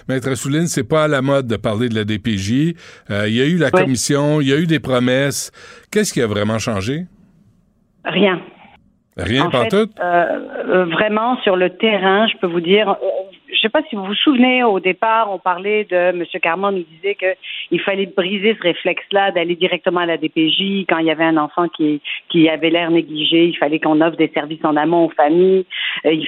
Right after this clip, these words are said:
Speaker 2: fallait plus que la D P J soit la salle d'urgence de la jeunesse en difficulté. Bien, malheureusement, il n'y en a pas de service en amont pour les familles. Les familles ne,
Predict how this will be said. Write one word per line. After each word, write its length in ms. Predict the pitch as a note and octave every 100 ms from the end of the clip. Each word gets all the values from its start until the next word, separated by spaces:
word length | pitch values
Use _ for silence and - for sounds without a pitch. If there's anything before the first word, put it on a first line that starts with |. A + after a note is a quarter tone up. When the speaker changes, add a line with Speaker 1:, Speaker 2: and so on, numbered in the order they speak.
| -
Speaker 2:
fallait 200 | F3+ F3
plus 240 | - A#3
que 60 | A#3
la 120 | F3
D 100 | E3+
P 180 | E3 E3
J 140 | E3+ G3
soit 140 | E3
la 160 | D3 -
salle 160 | F3+
d'urgence 580 | F3 F#3 - G3 G3+ G#3 - F3+
de 180 | D#3+
la 180 | E3+ D#3+
jeunesse 340 | D#3+ E3 E3+ E3+
en 100 | D#3+
difficulté. 720 | - - - D#3+ - A3+ B3+ - - - _ _ -
Bien, 180 | F3 E3+
malheureusement, 880 | G#3+ B3 G#3+ G3 F3 G3 G#3+ A#3 -
il 80 |
n'y 60 | E3+
en 100 | F#3+
a 120 | F#3+
pas 180 | F#3+ G#3+
de 80 | -
service 320 | D3+ D3 D3+
en 100 | D#3
amont 300 | D3+ D#3 D3+
pour 160 | D3+ D#3+
les 120 | C#3+
familles. 440 | - C3+ D3+ E3+ F3+
Les 80 | D#3
familles 420 | E3+ E3 F#3 G3+
ne, 340 | F#3 F3 F#3+